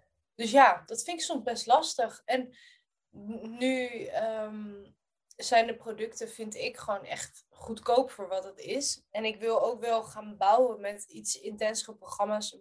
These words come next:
waar ook, weet je wel, de investering groter is. En dan moet ik dat wel doen. Want ik kan niet alleen maar leeglopen en niet terugvragen. Dat gaat gewoon niet.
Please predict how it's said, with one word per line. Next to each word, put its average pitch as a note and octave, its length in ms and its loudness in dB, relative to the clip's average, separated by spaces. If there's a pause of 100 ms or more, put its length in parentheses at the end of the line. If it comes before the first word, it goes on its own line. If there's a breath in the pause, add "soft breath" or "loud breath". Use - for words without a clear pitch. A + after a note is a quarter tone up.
waar G3+ 300 4
ook, G3+ 340 -2 (500)
weet - 140 -18
je G#3 60 -2
wel, G#3+ 400 4
de E3+ 100 -10
investering A3+ 580 -8
groter F#3+ 400 -6
is. - 180 -10
En - 80 -14
dan G#3+ 120 -4
moet G#3 320 -2
ik - 140 -2
dat - 180 -12
wel D#3 140 -14
doen. E3 340 -20
Want G#3 160 -12
ik A3 100 -18
kan A#3 220 -2
niet B3 400 -8 (560)
alleen A#3 300 2
maar A#3 140 -2
leeglopen A3+ 800 -6
en G#3+ 160 -10
niet A3+ 180 -10
terugvragen. F3+ 720 -8
Dat F3+ 120 -12
gaat B3 340 -2
gewoon E3+ 220 -12
niet. - 400 -20